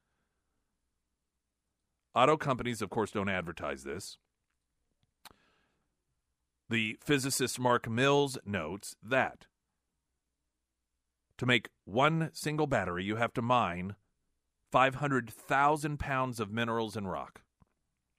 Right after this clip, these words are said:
By the way, one of the reasons that that's not done here in the United States, but seventy percent, some seventy percent of these, these elements that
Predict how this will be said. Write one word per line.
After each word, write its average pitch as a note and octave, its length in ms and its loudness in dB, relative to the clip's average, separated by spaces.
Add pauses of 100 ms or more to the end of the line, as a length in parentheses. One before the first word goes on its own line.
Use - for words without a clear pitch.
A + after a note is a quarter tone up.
(2750)
By A2+ 120 -2
the A#2+ 80 4
way, A#2+ 100 6
one A2 220 2
of C3+ 40 -2
the C#3 100 0
reasons A2+ 420 -4
that G#2 120 -8
that's G#2 280 -4
not G#2 280 -4
done G2 260 -2
here G#2 280 -2
in A2 180 -4
the A2 80 -2
United G2 340 -4
States, G2+ 360 -4
but - 220 -14
seventy B2+ 480 0
percent, F2 680 -8 (400)
some G#2 480 0
seventy F2+ 400 -4
percent E2+ 580 -10 (360)
of F#2 220 -4
these, F#2 420 -4
these F2 340 -10 (100)
elements G2 680 -2 (440)
that F#2+ 220 2